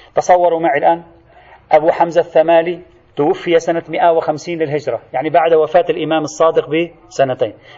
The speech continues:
إذا كان ابن أبي عمير يروي عن أبي حمزة الثمالي، يعني عمره عشرين سنة عندما توفي أبو حمزة الثمالي، يعني من مواليد أي سنة ابن أبي عمير يجب أن يكون؟ مائة وثلاثين للهجرة، هذا على الحد الأدنى تقريبا. إذا كان من مائة وثلاثين للهجرة،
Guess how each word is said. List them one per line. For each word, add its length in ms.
إذا 180
كان 220
ابن 180
أبي 240
عمير 240
يروي 320
عن 180
أبي 160
حمزة 260
الثمالي، 340
يعني 160
عمره 360
عشرين 300
سنة 280
عندما 320
توفي 600
أبو 180
حمزة 280
الثمالي، 520
يعني 200
من 180
مواليد 400
أي 160
سنة 280
ابن 160
أبي 160
عمير 200
يجب 220
أن 120
يكون؟ 320
مائة 140
وثلاثين 540
للهجرة، 480
هذا 180
على 160
الحد 240
الأدنى 440
تقريبا. 520
إذا 160
كان 240
من 140
مائة 140
وثلاثين 500
للهجرة، 540